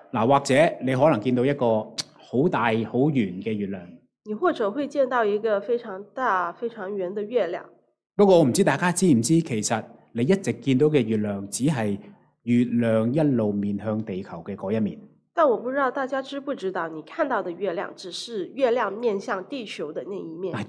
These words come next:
Speaker 1: 月球嘅背面呢？
Speaker 2: 月球的背面
Speaker 1: 就冇咁平滑嘅。
Speaker 2: 并没有这么平滑。
Speaker 1: 因為經過咗日積月累隕石嘅衝擊。
Speaker 2: 因為經過了日積月累隕石的衝擊。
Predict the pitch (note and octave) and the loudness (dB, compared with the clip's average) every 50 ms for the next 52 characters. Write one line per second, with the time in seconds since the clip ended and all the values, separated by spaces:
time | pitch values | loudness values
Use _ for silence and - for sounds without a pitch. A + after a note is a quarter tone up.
0 | - - D#3 - - - - - G#2 G#2+ B2+ C3+ C3 - C3+ B2+ B2 B2 A#2+ A2 | 0 2 2 2 0 -2 -6 -4 -2 2 2 2 4 6 6 6 8 6 4 2
1 | G#2 G2+ A#2 C#3+ - - - _ _ _ _ _ _ - D#4 C#4+ A#3 - G#3+ F#3 | 0 0 -2 -4 -6 -10 -18 _ _ _ _ _ _ -2 0 0 0 0 -4 -8
2 | F3+ F#3 F3 F3+ C4 C#4 A#3+ G3 F3+ F3 E3 - - - _ _ _ _ _ - | -8 -8 -8 0 4 4 4 4 0 -6 -10 -12 -14 -20 _ _ _ _ _ -6
3 | A#2+ A2+ A2 A2 G#2+ G#2 A2 A2+ A2+ B2+ B2 A#2+ - G2 F2 F#2+ G2 F2+ - G#2 | -2 2 2 4 4 6 6 4 4 2 -2 -2 -4 -4 -6 -6 -6 -6 -4 -6
4 | G2 - - - _ _ _ _ _ - E4+ D4 A#3 G#3+ A3 G#3+ F#3 - - G3+ | -6 -8 -8 -18 _ _ _ _ _ -8 -6 -4 -2 -2 -2 -2 -4 -6 -8 -10
5 | F#3+ F3 E3 - - E3 E3 F#3 _ - E3 D3 D3+ - - D3+ D#3 C#3+ B2+ - | -12 -12 -12 -14 -20 -20 -20 -20 _ -16 -14 -14 -12 -4 0 2 2 2 4 4
6 | D#3 D3+ D#3 D3 C3 A#2+ B2 B2 A#2+ - G#2+ A2 C3 D3 C#3 B2+ B2 - - F3+ | 4 4 4 4 6 4 4 2 2 2 2 4 4 4 2 2 0 0 0 0
7 | F3+ F3+ - - - _ - B2 A#2+ A2 A2+ A2+ A2+ G#2+ G#2 G2+ G#2 G#2 G2+ G#2 | 0 0 -6 -18 -18 _ 0 0 0 2 2 2 2 2 2 2 -2 -4 -6 -6
8 | - G2+ A#2 B2 - - A2 F#2 - - A2+ G#2+ - C3 B2+ B2+ B2+ A#2 B2 A#2+ | -4 -2 0 0 0 -2 -4 -6 -2 -2 0 0 4 4 6 6 6 6 4 2
9 | A#2+ - - - - _ _ _ - G3 G3+ G3+ G3+ G#3 G#3 C4 C4+ C4+ C4 C#4+ | 0 -2 -16 -18 -20 _ _ _ -8 -6 -4 -4 -4 -6 -8 -10 -10 -10 -4 0
10 | C#4 A#3+ G#3 G3+ G3 F#3 F3 E3+ E3 - - C4 C#4 B3+ A3+ - - - A#3+ A#3+ | 2 2 2 2 0 0 -2 -2 -4 -6 -8 -8 -6 -6 -6 -6 -10 -14 -12 -12
11 | A#3 A#3+ C4+ B3 G3+ F#3 F#3 E3+ - - D#3 F3 F#3+ F3+ E3+ F3+ - - - F#3+ | -8 -2 0 2 2 2 0 -4 -6 -8 -10 -8 -8 -8 -8 -10 -14 -10 -6 -4
12 | G#3+ A3+ G#3+ G#3 - - A#3+ A#3 A3+ - - A#3+ A#3 A#3 | -2 -2 -2 -4 -4 -10 -12 -12 -12 -14 -14 -16 -16 -16